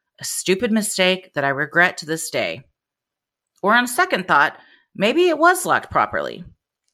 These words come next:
See my P S. At the time, I was really focused on how annoying the whole thing was, because I'd have to get new credit cards and a new I D and keys for my apartment, et cetera.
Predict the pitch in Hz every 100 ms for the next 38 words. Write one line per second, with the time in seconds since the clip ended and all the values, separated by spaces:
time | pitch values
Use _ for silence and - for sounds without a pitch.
0 | - - 226 190 113 117 - 131 123 143
1 | - - - _ _ _ _ _ _ _
2 | _ _ _ - 185 233 269 269 214 214
3 | 208 165 151 165 202 302 - 165 170 160
4 | 156 165 170 160 160 170 220 175 135 139
5 | 143 127 - 113 110 69 82 - - -
6 | 139 110 143 127 110 135 101 90 - 254
7 | 247 240 247 220 208 208 185 135 131 151
8 | 135 120 139 247 233 226 214 139 - 156
9 | 151 - 135 127 104 - - 240 208 233
10 | 233 - - - 139 113 69